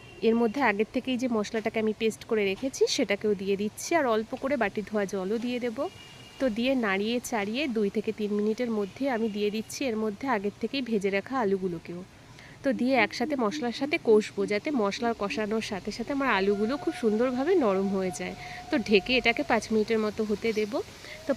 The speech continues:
পাঁচ মিনিট পর চলো ঢাকনাটাকে তুলে একটু নাড়িয়ে চাড়িয়ে দেখে নিচ্ছি। তো আমার দেখো মশলাটা খুব সুন্দরভাবে কষানো হয়ে গেছে। তো এবার এই মুহূর্তে আমি এর মধ্যে কিছুটা পরিমাণে দিয়ে দিচ্ছি ঝোলের জন্য জল। তো এটা কিন্তু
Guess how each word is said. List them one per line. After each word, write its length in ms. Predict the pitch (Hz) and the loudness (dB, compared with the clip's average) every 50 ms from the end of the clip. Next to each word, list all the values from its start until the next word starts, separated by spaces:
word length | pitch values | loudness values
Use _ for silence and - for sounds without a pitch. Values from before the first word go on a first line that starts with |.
| - | 4
পাঁচ 140 | 226 202 196 - - | 4 2 2 2 0
মিনিট 220 | 226 226 240 226 - - - | 0 0 0 -2 -4 -4 -2
পর 160 | 214 208 226 269 254 - - | 0 2 2 0 -2 -2 -2
চলো 220 | 220 185 185 220 285 349 - - - - - 226 | 0 0 2 0 -2 -2 -6 -12 -16 -6 -2 -2
ঢাকনাটাকে 480 | 214 - 214 220 208 214 208 - 226 220 - | 0 0 0 0 0 0 -2 -2 -2 -2 0
তুলে 180 | 240 214 202 233 254 | 0 0 2 2 0
একটু 140 | 233 - 262 240 220 | 0 0 -2 0 0
নাড়িয়ে 280 | 196 185 185 196 214 220 - | 0 0 0 2 2 2 2
চাড়িয়ে 260 | 233 208 202 214 226 233 190 190 | 2 0 2 2 0 0 0 0
দেখে 220 | 175 - - 233 226 233 | -2 -2 -2 -2 -2 0
নিচ্ছি। 280 | 233 220 - - - 311 - - | -2 -2 -4 -4 -4 -2 0 0
তো 60 | 277 262 - - 170 | 0 0 -2 -2 -4
আমার 180 | 190 208 220 214 202 - | -2 -2 -2 -2 0 -2
দেখো 160 | 202 - - 294 262 | -2 -2 0 0 0
মশলাটা 380 | 233 214 - - 226 226 214 262 254 - | 0 0 -2 -2 -2 -2 -2 -2 -4 -4
খুব 100 | 320 - - - | -6 -6 -4 -2
সুন্দরভাবে 520 | 240 220 226 240 277 285 269 269 254 269 254 226 | 0 0 2 2 0 0 0 0 0 0 0 0
কষানো 320 | 214 - - 233 233 240 240 233 | -2 0 0 0 0 0 0 0
হয়ে 200 | 226 226 220 220 226 | 2 2 2 2 2
গেছে। 320 | 226 233 226 - - - 359 - - - - - - - - - - - - - - - - | 2 2 0 0 0 0 0 -2 0 0 2 2 2 0 -2 -4 -4 -2 -2 -4 -6 -4 -2
তো 60 | - 269 | 0 2
এবার 140 | 214 247 254 247 240 | 4 4 6 6 6
এই 60 | 240 240 | 4 4
মুহূর্তে 240 | 240 247 247 - - 262 240 | 2 2 0 0 0 0 2
আমি 120 | 240 240 233 220 | 2 2 2 2
এর 80 | 220 220 | 2 2
মধ্যে 160 | 226 220 214 294 - - | 0 0 -2 -2 -2 -2
কিছুটা 240 | 240 - 262 285 247 - | -2 0 0 0 2 2
পরিমাণে 320 | 233 220 208 214 208 214 208 196 | 2 2 2 2 2 0 2 2
দিয়ে 140 | 202 208 208 - | 2 4 4 4
দিচ্ছি 300 | - - - - - - - - - - - - - - - - - - 208 | 4 2 4 6 8 8 8 6 2 -4 -2 0 0 2 2 0 0 2 4
ঝোলের 280 | 226 226 208 202 202 190 - | 6 6 8 6 6 4 2
জন্য 160 | 247 247 330 440 415 - - | 2 4 6 6 6 6 4
জল। 220 | 220 196 170 165 180 196 - - - - - - - - - - | 2 2 2 0 -4 -8 -12 -16 -16 -16 -14 -14 -14 -12 -6 -2
তো 40 | 294 277 - - - 214 | -2 -2 0 0 2 2
এটা 180 | 220 - 269 277 - - | 2 2 0 -2 0 0
কিন্তু 280 | 294 294 269 - 381 | -2 0 2 4 4